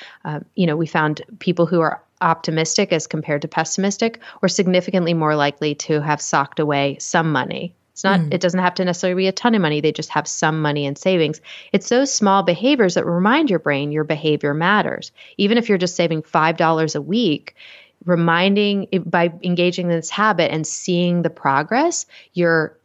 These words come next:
Speaker 1: reminding your brain that this actually makes a difference in my long-term goals.
Speaker 2: You mentioned when you were discussing gratitude, naming three things daily. So it strikes me that there's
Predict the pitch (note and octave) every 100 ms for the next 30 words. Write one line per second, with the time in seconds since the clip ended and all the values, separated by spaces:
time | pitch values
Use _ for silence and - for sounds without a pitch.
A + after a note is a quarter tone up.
0 | _ E3 E3+ E3 D#3+ E3+ F3+ F3+ E3+ D#3
1 | E3 E3+ D3 D#3 D#3 C#3+ C#3 - - _
2 | _ _ _ _ - D#3+ D#3+ D#3+ - D3
3 | - D#3 D3+ D3 - F#3+ D4+ E4 E3 C#3
4 | D3 - - E3 D#3 D3+ D3 C3+ - D3+
5 | C#3+ D3 - - - - _ _ _ _
6 | _ _ _ _ _ _ _ _ - G#3+
7 | C4 B3+ E4 F#4+ - C4 G#3 F#3 - _
8 | _ G3 G3 G3+ G3+ G3 F#3 F#3 - G3
9 | F3 E3 F3+ F3 - C#3 B2+ B2+ - _
10 | _ _ E3+ F3 F3+ E3+ D#3+ - - F3+
11 | A3 A3 E3+ D3+ D3 C#3+ - E3 D#3 C3
12 | A#2+ B2+ _ - E3+ E3 E3+ - A3 A3+
13 | - F3 D#3 D3 D3 C#3 - _ - D#3
14 | D3+ C3+